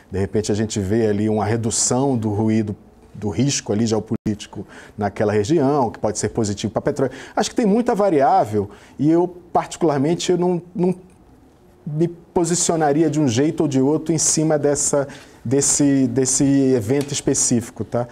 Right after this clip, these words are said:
Eu acho que tem muito exagero nos preços hoje, pra um lado e pra outro, em cima de narrativas, e acho que tem que ficar um pouco mais pé no chão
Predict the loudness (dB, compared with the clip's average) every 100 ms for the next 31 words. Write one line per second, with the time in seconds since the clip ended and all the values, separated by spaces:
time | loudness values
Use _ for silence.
0 | -14 -2 0 0 -2 0 2 2 2 2
1 | 2 2 2 2 2 -2 -2 -2 -2 -2
2 | 0 2 2 -2 -2 -2 2 0 2 0
3 | 2 0 -6 -20 -4 0 2 2 2 2
4 | 2 0 -4 0 0 0 -4 -8 -14 -20
5 | -20 -2 0 0 0 -4 -2 -4 0 0
6 | 0 -4 0 0 0 0 -4 -2 0 2
7 | 2 0 0 0 0 -2 -2 0 0 -4